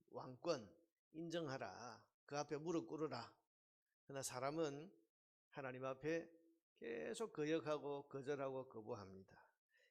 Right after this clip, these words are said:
이스라엘 나라를 세우신 후에도 하나님은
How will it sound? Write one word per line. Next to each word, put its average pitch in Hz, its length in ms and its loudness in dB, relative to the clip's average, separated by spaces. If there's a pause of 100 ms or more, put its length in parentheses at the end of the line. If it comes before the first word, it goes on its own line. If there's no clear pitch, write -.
이스라엘 202 400 8
나라를 196 380 10
세우신 160 460 4
후에도 139 400 6
하나님은 151 640 4